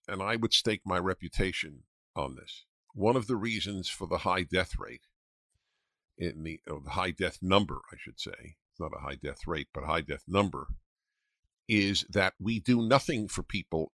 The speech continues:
in the very early stages, and we do nothing to prevent their getting serious covid, uh, indications. Th-, this is, uh, uh, this is a scandal,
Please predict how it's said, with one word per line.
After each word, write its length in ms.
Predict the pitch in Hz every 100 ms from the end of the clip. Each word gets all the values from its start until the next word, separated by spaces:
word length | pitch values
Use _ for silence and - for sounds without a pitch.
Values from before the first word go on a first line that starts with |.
| -
in 140 | 95
the 80 | 92
very 360 | 78 101 101 107
early 320 | 95 85 98
stages, 500 | - 117 120 95 107
and 100 | 107
we 60 | 95
do 140 | 95
nothing 460 | 101 110 117 117 107
to 140 | - 113
prevent 540 | - 110 127 151 - - _ -
their 160 | 104
getting 440 | 82 98 78 76 71 _ _ _ _
serious 580 | - - 120 98 78 71 -
covid, 420 | - 92 80 76 - - _ _ _ _ _ _ _ _ _ _ _ _ _ _ _ _
uh, 80 | 98 -
indications. 800 | 113 104 98 - 95 - - - - _ - 90
Th-, 140 | 135 -
this 300 | 110 151 -
is, 320 | 143 123 - _ - _ _ _ _ _ _ -
uh, 60 | 107 -
uh, 80 | - _ -
this 280 | 110 151 151
is 160 | 123
a 160 | 113 110
scandal, 760 | - - - 160 180 180 120